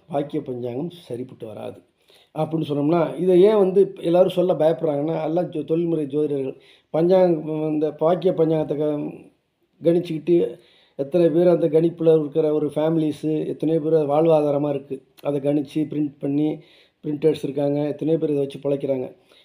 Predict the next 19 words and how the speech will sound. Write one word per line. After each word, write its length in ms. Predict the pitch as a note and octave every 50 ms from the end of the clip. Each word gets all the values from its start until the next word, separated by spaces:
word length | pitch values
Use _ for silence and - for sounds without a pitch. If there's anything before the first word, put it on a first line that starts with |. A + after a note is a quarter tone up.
| _ _
இது 360 | - D#3+ D#3+ E3 D#3+ D#3 D3
வழக்கொழிந்து 540 | C3 C#3+ D#3 F3+ F3 - F3 E3+ E3+ E3+ D#3+
போய்விட்டால் 400 | D3 D#3 D3+ D3+ D3 - E3 E3
அவர்களுக்கு 460 | D#3 D3 C#3+ C#3+ C#3 B2+ - - C3+
பொழப்பு 180 | D#3 E3 D#3+ D#3 C#3
போயிடும். 460 | C3+ C3+ B2 B2 B2 - - - - - - - _ _ _
அதனால 340 | B2 C3+ D3 D3+ D#3+ D#3+ D#3
நம்ம 340 | D3 D3 D3 C#3+ D3+ D#3
இதை 200 | D#3 D3 C3+ C3+ C#3 -
என்கரேஜ் 360 | - C#3 C3 D3+ D3 C#3+ C3
பண்ண 240 | B2+ - B2 C3 C#3
மாட்டாங்க. 420 | C3+ C3 A#2+ A2 A2+ A2+ A2+ -
எனக்கு 280 | - A#2 C3+ D#3 - D3+
அதை 140 | D3 D3+ E3+
பத்தி 200 | D3+ D3 - D#3
இல்ல, 180 | C#3+ - - - _ _ _ _
உண்மையை 480 | - C#3 D3 D3+ E3 F3 F3+ F3+ E3+ F3
சொல்ல 180 | C#3+ C3+ A#2+ A#2
வேண்டும் 300 | A#2 A2+ G#2+ G#2 G2